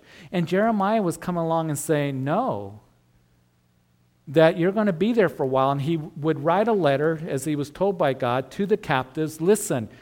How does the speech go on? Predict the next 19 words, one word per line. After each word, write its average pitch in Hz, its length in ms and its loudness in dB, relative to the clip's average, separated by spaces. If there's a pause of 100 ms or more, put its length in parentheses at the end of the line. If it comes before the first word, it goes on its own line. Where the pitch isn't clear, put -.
(220)
you're 190 180 4
gonna 240 180 2
be 208 220 0
there 190 200 4
for 131 200 -2
a 117 60 0
while. 98 460 -6 (560)
So 165 460 4
stay 165 380 2
in 220 100 0
the 247 80 0
land, 185 480 0 (300)
live 165 460 2
peaceably, 180 640 0
have 180 420 0
children, 202 680 0 (400)
and 151 200 -2
plant 190 360 -2
gardens 151 680 0